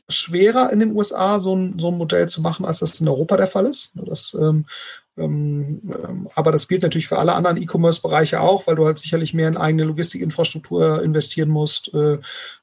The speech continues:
äh, weil sozusagen die amerikanische Post nicht mit D H L vergleichbar ist und so weiter. Ähm, aber ja,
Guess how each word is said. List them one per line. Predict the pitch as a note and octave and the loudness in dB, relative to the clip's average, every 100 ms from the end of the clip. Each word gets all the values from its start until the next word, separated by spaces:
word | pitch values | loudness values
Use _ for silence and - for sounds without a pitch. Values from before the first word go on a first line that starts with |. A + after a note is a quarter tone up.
| - | -2
äh, | |
weil | D#2+ F2+ - E3 | 0 0 0 -2
sozusagen | D3 D3 D#3+ C#3+ | -2 -2 0 0
die | D3+ | 0
amerikanische | D#3 D3+ D3 E3 D#3+ - | 0 0 0 0 0 -2
Post | - D#3+ - | -2 -2 -2
nicht | E3+ - | -8 -8
mit | D#3 | 0
D | D3+ | 2
H | |
L | D#3+ | 2
vergleichbar | D#3 - D3 C#3+ - C#3+ | 0 -2 0 -2 -2 -2
ist | C#3 C#3+ | -2 -2
und | - | -6
so | - | -8
weiter. | C3+ F3 D#3 F#3 - | -2 2 2 0 -2
Ähm, | D#3+ D#3 D3+ D3+ - - - _ _ _ | 0 2 2 0 -6 -20 -20 _ _ _
aber | D#3 D#3 D3+ D3+ D3 - | 0 2 2 0 -2 -2
ja, | B2 C#3 | -2 -4